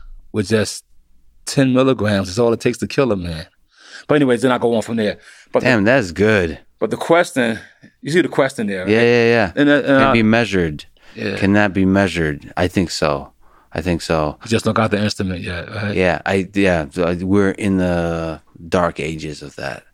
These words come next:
Speaker 2: But I think it could be measured. I think there's something physical, like, s-, something that connects us all that's much,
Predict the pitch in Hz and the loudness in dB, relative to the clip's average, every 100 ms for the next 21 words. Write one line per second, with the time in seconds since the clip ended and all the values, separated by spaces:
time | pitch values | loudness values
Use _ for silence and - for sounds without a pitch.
0 | _ _ - 85 82 92 85 - 82 82 | _ _ -6 -4 -2 -4 -4 -6 -4 -2
1 | 82 78 76 - 87 101 95 90 98 87 | -2 -4 -6 -6 -2 0 2 0 0 0
2 | 90 85 82 - - - - - _ _ | 0 2 0 -4 -14 -20 -20 -20 _ _
3 | _ - - - 104 87 90 87 85 78 | _ -20 -20 -2 0 0 -2 0 2 0
4 | 76 - 78 - - - - 101 90 95 | -4 -4 -6 -6 -16 -14 -4 -2 0 0
5 | 87 82 73 - 85 - 85 82 - 80 | 2 0 -2 -2 -4 0 0 0 -4 -10
6 | - 82 82 80 - 82 80 - | -2 0 0 -4 -6 -6 -6 -8